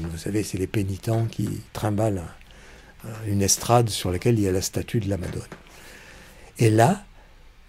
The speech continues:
le, l'habileté du t-, réalisateur Toby, c'est d'avoir fait de la Madone une femme vivante. Il a confié le rôle à cette actrice, c'est-à-dire une jolie femme.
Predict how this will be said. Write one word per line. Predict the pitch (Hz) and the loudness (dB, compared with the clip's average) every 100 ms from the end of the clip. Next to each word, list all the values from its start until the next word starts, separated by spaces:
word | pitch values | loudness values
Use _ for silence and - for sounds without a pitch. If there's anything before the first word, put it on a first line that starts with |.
| - | -6
le, | 117 123 131 | -4 -4 -2
l'habileté | 117 135 135 143 123 160 139 | 4 6 8 6 8 8 8
du | 110 | 6
t-, | - | 0
réalisateur | 107 127 117 113 113 - 110 | 4 6 6 6 2 2 0
Toby, | - 123 131 208 220 - | 4 6 8 6 6 -4
c'est | - 135 | 0 4
d'avoir | 127 123 131 - | 6 6 4 4
fait | 139 | 2
de | 120 | 4
la | 117 | 4
Madone | 113 104 139 170 196 - - - - - - - | 2 4 4 6 2 -2 -18 -20 -20 -20 -6 2
une | 120 | 4
femme | 120 147 135 | 4 4 4
vivante. | 110 107 98 101 - - - - - | 2 0 -2 -6 -14 -20 -20 -20 -2
Il | 120 | 2
a | 110 | 2
confié | 120 104 113 | 2 0 0
le | 101 | 0
rôle | 110 147 104 | 0 0 -2
à | |
cette | - - - | -4 -6 -10
actrice, | - - 62 - - - - - | -12 -12 -10 -12 -14 -20 -16 -8
c'est-à-dire | 87 87 | -6 -6
une | 90 | -6
jolie | 98 98 98 | -4 -4 -4
femme. | - - - | -8 -8 -8